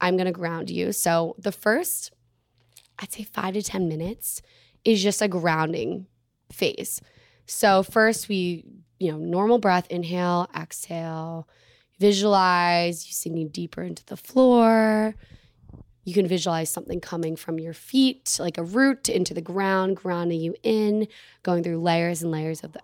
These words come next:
earth. And then I bring it back up into your body and I say, you know, feeling that energy of Mother Earth coming back all the way up, up to your head.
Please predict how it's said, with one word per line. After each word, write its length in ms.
earth. 420
And 240
then 380
I 120
bring 260
it 140
back 280
up 260
into 300
your 100
body 480
and 100
I 100
say, 420
you 100
know, 200
feeling 340
that 220
energy 400
of 60
Mother 240
Earth 340
coming 280
back 280
all 340
the 80
way 160
up, 260
up 160
to 180
your 140
head. 500